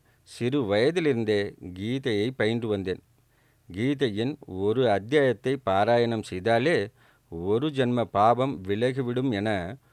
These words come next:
குழந்தை பருவம் முதல் சொல்லப்பட்டு வந்த காரணத்தாலேயே அது பாராயணம் செய்யப்பட்டு வந்தது. பதினெட்டு அத்தியாயங்களையும் பாராயணம் செய்தால் எத்தனை பிறவிகளின் பாவம் தீருமோ? மிகவும் மலிவான வியாபாரம்.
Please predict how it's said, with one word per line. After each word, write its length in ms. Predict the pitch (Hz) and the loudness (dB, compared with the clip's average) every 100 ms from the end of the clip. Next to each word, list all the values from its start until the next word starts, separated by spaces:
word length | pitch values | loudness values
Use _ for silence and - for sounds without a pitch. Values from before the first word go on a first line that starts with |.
| _ _ | _ _
குழந்தை 500 | - 110 139 156 160 | -4 2 2 2 0
பருவம் 400 | 139 139 131 127 | 0 0 2 0
முதல் 380 | 113 117 151 - - | 0 0 0 -2 -6
சொல்லப்பட்டு 680 | 107 107 139 143 143 135 | -4 0 0 0 -4 -2
வந்த 300 | 139 127 123 - | 0 0 -2 -2
காரணத்தாலேயே 1160 | 92 98 117 135 123 120 110 110 131 160 98 107 _ _ - | 2 4 2 0 2 2 2 0 0 0 -2 -6 _ _ -6
அது 220 | 139 190 | -4 -2
பாராயணம் 540 | 151 127 135 123 120 156 | 4 6 6 4 2 -4
செய்யப்பட்டு 500 | 143 139 127 120 143 | -4 -4 -2 -4 -2
வந்தது. 400 | 120 117 101 - _ _ _ _ _ _ - | 0 -2 -4 -10 _ _ _ _ _ _ -6
பதினெட்டு 640 | 85 85 101 120 117 - | -4 -2 -2 -2 -2 2
அத்தியாயங்களையும் 880 | 117 104 120 139 135 120 117 123 135 | 2 2 2 2 2 2 0 0 0
பாராயணம் 540 | 113 104 117 120 113 104 | 4 4 4 2 0 -2
செய்தால் 540 | 104 92 98 113 117 | -2 0 0 0 -2
எத்தனை 500 | 92 - - 139 120 | -6 -6 -2 0 0
பிறவிகளின் 560 | 104 107 101 98 90 85 | 0 0 0 -2 -4 0
பாவம் 380 | 101 135 151 139 | 2 2 0 -2
தீருமோ? 400 | 139 139 131 - _ _ _ _ _ _ - | -2 -2 -6 -10 _ _ _ _ _ _ -14
மிகவும் 760 | 87 92 107 113 135 131 143 156 | -8 -4 -4 -2 -2 0 0 0
மலிவான 500 | 151 135 131 131 127 | 0 2 2 2 2
வியாபாரம். 580 | 113 110 104 104 95 | 4 4 4 0 -2